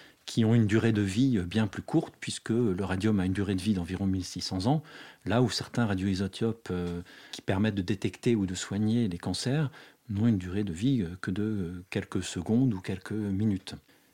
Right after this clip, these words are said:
Présenter des objets radioactifs au sein d'institutions, euh, muséales permet aussi la naissance d'un certain nombre de vocations auprès de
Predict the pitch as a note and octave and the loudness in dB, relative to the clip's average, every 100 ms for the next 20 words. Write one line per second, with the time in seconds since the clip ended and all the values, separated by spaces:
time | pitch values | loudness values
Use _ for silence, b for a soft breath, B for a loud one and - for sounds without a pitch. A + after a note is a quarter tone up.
0 | _ - A#2+ B2 B2+ G#2 G#2 G2+ A2+ A2 | _ 2 4 4 2 2 2 4 2 2
1 | G#2 A2+ A2 - G#2+ G2 A#2 G#2 F#2 A2+ | 2 2 2 0 0 0 2 0 0 -2
2 | - A#2 - A#2+ G#2+ F2+ F#2 G2 A2 C3 | -2 -2 2 2 4 2 2 2 2 4
3 | D3+ - A2 A#2 C3 A2 A2 C#3 - C#3+ | 4 4 6 8 8 6 4 2 4 4
4 | F#3+ B B - - A2+ G#2 A#2+ - C#3+ | 4 B B -12 -6 0 4 4 6 4
5 | B2+ G#2 G2 - A#2 B2+ G2 G2 A#2 G2+ | 4 2 -2 2 6 6 6 4 4 2
6 | - G2+ C3 B2 - G#2+ F#2+ F2 | 2 2 2 0 0 -2 0 -4